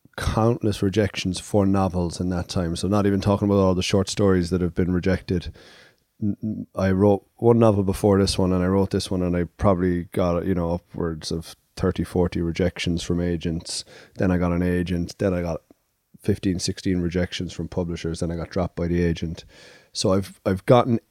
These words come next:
every re-, type of rejection at every level, thoughtful, dismissive, like, mean. Uh, I've got, I've, I've had all the rejections, and I kept bouncing back. So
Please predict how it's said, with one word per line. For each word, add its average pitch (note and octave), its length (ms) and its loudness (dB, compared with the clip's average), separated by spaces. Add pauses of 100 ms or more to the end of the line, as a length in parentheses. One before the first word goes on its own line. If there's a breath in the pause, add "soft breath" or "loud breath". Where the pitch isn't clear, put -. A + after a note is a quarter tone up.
every A2 800 4
re-, G#2 340 0
type A2+ 360 2
of G2 160 0
rejection G2+ 520 0
at F#2 120 0
every G#2 340 2
level, F#2+ 380 2
thoughtful, G#2 760 2
dismissive, F#2+ 840 -2 (520 soft breath)
like, F2+ 320 -2
mean. G#2+ 720 4 (500 soft breath)
Uh, F#2+ 360 -4
I've G2 160 -10
got, A#2 220 0
I've, G2+ 160 -4 (140)
I've G2+ 140 -6
had A#2 200 0
all A2 260 4
the G2+ 100 0
rejections, G2 840 -4 (100)
and F2+ 80 -4
I F#2 60 -4
kept - 280 -4 (180)
bouncing G2 440 -2
back. A2 420 -2
So G2+ 420 -2